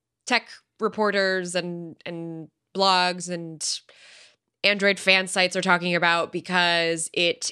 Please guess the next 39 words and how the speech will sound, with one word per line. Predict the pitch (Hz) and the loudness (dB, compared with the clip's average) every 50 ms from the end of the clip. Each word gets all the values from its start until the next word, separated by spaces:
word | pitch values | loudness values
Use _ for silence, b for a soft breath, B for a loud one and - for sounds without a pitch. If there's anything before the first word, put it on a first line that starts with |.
| - - | -4 -2
is | 180 180 175 170 170 | -2 -2 -2 -2 -4
going | - 185 185 185 180 180 180 180 180 | -2 0 2 2 2 0 -2 -4 -6
to | 180 - - 175 | -8 -8 -8 -6
set | - - - 175 165 - _ | -4 -2 0 -2 -2 -2 _
quite | _ - - 233 277 | _ -2 0 0 2
an | 349 349 | 2 0
interesting | - 247 247 254 240 - - 220 190 | -2 -2 -2 -2 -2 -2 -2 -4 -6
precedent | - - - 208 - - 180 175 170 160 151 - - - | -6 -6 -6 -6 -4 -4 -2 -2 -2 -2 -2 -6 -8 -8
for | - - - - 190 185 175 175 170 170 170 165 170 170 - B B B B B B B B | -8 -12 -8 -4 0 0 2 2 2 2 2 2 0 -2 -6 B B B B B B B B
the, | 180 196 185 180 175 175 175 175 175 175 175 - - _ _ _ _ _ - 143 151 196 185 _ - | -6 -4 -2 -2 -2 -2 -2 -2 -2 -2 -4 -4 -8 _ _ _ _ _ -14 -14 -14 -14 -14 _ -8
just | - 220 - - | -6 -4 -2 0
basically | 214 330 - - 277 320 285 | 0 0 0 0 -2 -2 -2
for | 196 196 | -2 -2
the | 180 180 | -2 -2
next | 170 175 180 180 - | 0 -2 -2 -2 -4
couple | - 190 180 - 170 | -8 -8 -6 -4 -6
of | 165 156 | -6 -4
years. | 165 185 190 185 170 165 165 165 180 - - - - - - | 0 2 2 2 2 2 0 -2 0 0 0 0 -2 0 2
Um, | 190 190 185 185 180 175 175 170 165 165 160 160 165 _ _ _ _ _ - - - _ _ _ - | 2 4 4 4 2 0 -2 -4 -6 -10 -10 -12 -16 _ _ _ _ _ -20 -20 -20 _ _ _ -2
not | 185 202 220 208 | 0 0 2 2
to | 202 | 0
get | 180 170 151 - | 0 0 0 -2
too | - - 190 | -2 -6 -6
political, | 185 - 147 143 143 139 139 - 143 135 135 | -6 -6 -8 -8 -8 -8 -6 -6 -6 -6 -6
but | 139 147 139 131 131 131 - _ _ - B B B B B 254 226 | -6 -4 -2 -2 -2 -2 -4 _ _ -20 B B B B B -10 -6
some | - - - 466 | -4 -2 0 4
people | 508 466 294 226 220 208 | 4 4 4 4 4 4
are | 190 180 196 | 6 4 4
saying | 190 - 208 196 196 196 190 175 | 4 4 4 4 4 4 2 0
this | 190 - - | -2 -2 -2
could | - - - | 0 -2 -2
be | 180 190 175 170 170 165 160 | 0 0 2 2 2 2 0
the | 143 - 175 | -2 -4 -4
beginning | - 180 - 240 285 349 302 220 | -4 0 2 2 2 2 2 0
of | 202 185 | 0 -2
a | 185 | -2
new | 180 190 233 | -2 -2 -2
Cold | 220 - 269 320 370 | 0 2 2 2 4
War. | 285 349 453 508 440 208 151 - | 4 6 6 6 6 4 0 -2